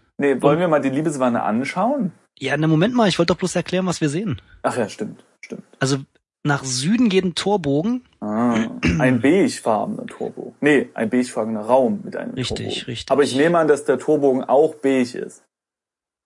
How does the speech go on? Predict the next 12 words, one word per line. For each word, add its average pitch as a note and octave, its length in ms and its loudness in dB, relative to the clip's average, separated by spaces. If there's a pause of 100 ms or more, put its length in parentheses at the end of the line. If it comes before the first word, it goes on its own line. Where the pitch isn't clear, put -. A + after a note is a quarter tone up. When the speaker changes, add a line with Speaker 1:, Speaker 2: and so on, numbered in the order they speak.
(140)
Speaker 2:
Davon F3 480 0
würde F#3 140 0
ich - 80 -2
schwer D#3+ 260 0
ausgehen. A#2 600 -4 (240)
Speaker 1:
Genau. - 140 2
Speaker 2:
Wenn B2 80 2
der A#2 260 0
Raum F#3 380 4
beigefarbig F#3 640 -2
ist, - 360 -4
Speaker 1:
Dann - 100 4